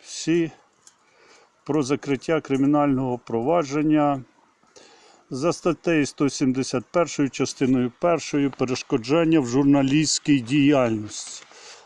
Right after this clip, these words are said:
Не де-небудь, а в кабінеті голови Ямпільської районної ради, коли вона ще була районною радою,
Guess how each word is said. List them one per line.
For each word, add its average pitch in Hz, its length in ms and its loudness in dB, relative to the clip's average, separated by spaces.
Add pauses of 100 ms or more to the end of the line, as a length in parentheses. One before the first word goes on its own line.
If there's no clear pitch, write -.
Не 143 140 2
де-небудь, 156 680 -2 (340)
а 131 200 -4
в 123 320 -6
кабінеті 147 580 -2
голови 139 540 -2 (1300)
Ямпільської 143 800 0
районної 135 720 2
ради, 139 340 0
коли 135 220 0
вона 135 260 0
ще - 160 -4
була 131 300 0
районною 127 640 0
радою, 139 560 0